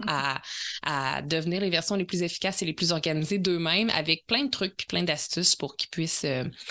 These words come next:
Speaker 2: trouver du temps pour eux, trouver du temps pour leurs projets, puis en fait comprendre qu'on a suffisamment de temps parce qu'on est un peu dans une ère où on se répète constamment qu'on n'a pas de temps.
Speaker 1: Oui.
Speaker 2: Moi-même, j'étais excellente là-dedans. Là, je devais me répéter ça trois cents fois par jour.
Speaker 1: Mm-hmm.
Speaker 2: Mais la vérité, c'est qu'il y a possibilité de trouver du temps. Il faut juste parfois savoir comment.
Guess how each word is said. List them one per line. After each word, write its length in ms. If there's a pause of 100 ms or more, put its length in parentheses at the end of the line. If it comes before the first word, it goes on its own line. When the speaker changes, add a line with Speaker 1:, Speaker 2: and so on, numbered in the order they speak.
(300)
Speaker 2:
trouver 240
du 100
temps 140
pour 240
eux, 140
trouver 200
du 100
temps 120
pour 120
leurs 140
projets, 440
puis 340
en 80
fait 120
comprendre 480
qu'on 160
a 60
suffisamment 640
de 120
temps 240 (120)
parce 180
qu'on 200
est 60
un 60
peu 160
dans 160
une 180
ère 240
où 40
on 100
se 120
répète 300
constamment 420
qu'on 140
n'a 100
pas 180
de 100
temps. 240 (260)
Speaker 1:
Oui. 240
Speaker 2:
Moi-même, 400
j'étais 300
excellente 500
là-dedans. 300
Là, 80
je 80
devais 160
me 80
répéter 320
ça 140
trois 220
cents 180
fois 160
par 180
jour. 260
Speaker 1:
Mm-hmm. 340
Speaker 2:
Mais 140
la 60
vérité, 400
c'est 160
qu'il 120
y 60
a 40
possibilité 560
de 40
trouver 280
du 120
temps. 100
Il 80
faut 180
juste 220
parfois 280
savoir 440
comment. 340